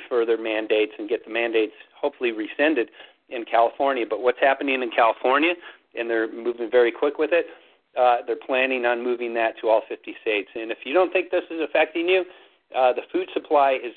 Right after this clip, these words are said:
dwindling, although they do have enough water, and I know exactly, uh, what Prime Water, what Lexi is talking about. And, yeah, that's a real important issue, but they're using this, uh,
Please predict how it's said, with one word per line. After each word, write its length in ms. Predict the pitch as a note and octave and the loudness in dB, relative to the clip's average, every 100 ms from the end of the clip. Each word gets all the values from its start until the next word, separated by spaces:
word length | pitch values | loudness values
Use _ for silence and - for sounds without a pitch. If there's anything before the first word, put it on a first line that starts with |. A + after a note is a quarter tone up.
| - | -6
dwindling, 480 | C3+ C3+ C3+ C#3 B2 | -4 -2 -2 -4 0
although 320 | A2 A2 A#2 | 0 2 2
they 120 | A2+ A2 | 2 -4
do 240 | B2 D#3 | -2 2
have 220 | D3+ C#3+ | 2 0
enough 180 | B2+ A#2 - | 0 -2 0
water, 360 | A2+ A2+ A2+ | 2 2 2
and 140 | G#2+ G#2 | -4 -6
I 120 | A2 | -4
know 160 | A2+ G#2 | -2 -4
exactly, 600 | F#2+ B2 C3+ - B2+ - - - _ _ - | 2 2 2 0 -4 -4 -12 -20 _ _ 0
uh, 360 | B2 A2+ A2+ A2+ | 4 6 4 2
what 420 | A#2+ A2+ A#2 - - | -2 -2 -2 -4 -6
Prime 300 | A#2 A#2 C#3+ | -2 0 2
Water, 320 | A#2 A2 A#2+ - | 4 2 0 -2
what 260 | A#2+ A2+ | -2 -2
Lexi 380 | B2 A#2+ - A#2+ A#2+ _ | 0 -2 -2 -14 -16 _
is 280 | B2 G#2 A#2+ - | -10 -6 -6 2
talking 300 | D#3 D3+ D3+ | 2 2 0
about. 220 | C3 A#2+ - - _ C3+ | 0 0 -4 -20 _ -8
And, 200 | B2+ B2+ | -4 0
yeah, 200 | A#2 A2+ | 2 2
that's 180 | C3 - | 0 -2
a 40 | |
real 240 | B2+ B2+ B2 | 0 2 2
important 380 | - A#2+ A2+ | -2 -4 -4
issue, 240 | A2 - A2 | -8 -8 -10
but 120 | A2 G#2+ | -8 -8
they're 80 | |
using 600 | G#2 C3 F3+ A3 - A2+ | -8 -4 -2 -2 -2 -2
this, 160 | G2+ F#2 - _ - _ _ _ | -2 -4 -6 _ -20 _ _ _
uh, 200 | B2 A#2+ | 0 0